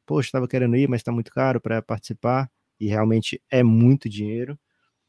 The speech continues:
é, mas foi pedido, né, que como o Café Belgrado vai ser muito,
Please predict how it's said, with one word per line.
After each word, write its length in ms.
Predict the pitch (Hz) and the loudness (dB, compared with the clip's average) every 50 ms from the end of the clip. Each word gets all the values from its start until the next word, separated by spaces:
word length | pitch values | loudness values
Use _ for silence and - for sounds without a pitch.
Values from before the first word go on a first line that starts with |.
| _ _ _ _ _ _ - | _ _ _ _ _ _ -18
é, 720 | - 104 101 101 101 101 101 98 98 92 92 90 87 87 87 | -14 -12 -10 -10 -8 -10 -10 -10 -10 -10 -12 -12 -14 -16 -16
mas 380 | 85 104 104 104 107 110 - - | -8 -6 -2 0 -2 -2 -2 -6
foi 240 | - - - 113 104 | -10 0 0 0 2
pedido, 540 | - 127 117 101 101 101 110 113 117 113 101 | 2 -2 -2 0 2 2 4 4 4 2 0
né, 180 | 98 95 98 - | 0 -4 -6 -10
que 500 | _ - 101 98 98 95 92 90 87 85 _ | _ -4 -4 -2 -2 -4 -4 -6 -10 -12 _
como 260 | _ - 123 127 127 | _ 4 6 6 6
o 40 | 120 | 6
Café 220 | - 117 - - 117 | 4 0 2 2 0
Belgrado 280 | 107 104 110 107 101 | 2 2 0 2 2
vai 80 | 110 110 | 2 0
ser 140 | - - 117 | 0 0 0
muito, 680 | 110 107 110 123 131 - - 127 120 113 107 98 90 | 2 2 2 2 0 0 0 -2 0 0 -2 -6 -8